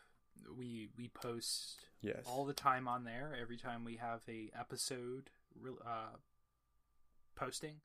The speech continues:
Speaker 2: And Patreon. If you are a big fan, if you really appreciate what we're doing and you wanna help out, um, you could go to, um, Podcast from the Black Lagoon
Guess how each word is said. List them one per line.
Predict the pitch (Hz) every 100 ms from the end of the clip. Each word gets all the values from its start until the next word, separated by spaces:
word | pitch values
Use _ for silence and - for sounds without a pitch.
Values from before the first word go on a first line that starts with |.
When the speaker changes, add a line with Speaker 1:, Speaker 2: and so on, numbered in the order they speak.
| - -
Speaker 2:
And | 110 120
Patreon. | 123 117 110 90 85 90 - - -
If | 95
you | 101 98
are | 95
a | 92 90 - - - - -
big | 120 117
fan, | - 90 90
if | 92
you | 95
really | 98 110 104
appreciate | 95 - 92 - 98 101
what | 123 90
we're | 95
doing | 92 90 90 95
and | 90
you | 92
wanna | 92 90
help | 92 -
out, | 139 135 - - - - - -
um, | 92 95
you | 95
could | 101
go | 92 95
to, | 95 - 95 92 - - - - - -
um, | 98 92 95 104 87 - - - -
Podcast | 110 107 113 107
from | 110
the | 98
Black | 107 98 107
Lagoon | 104 123 147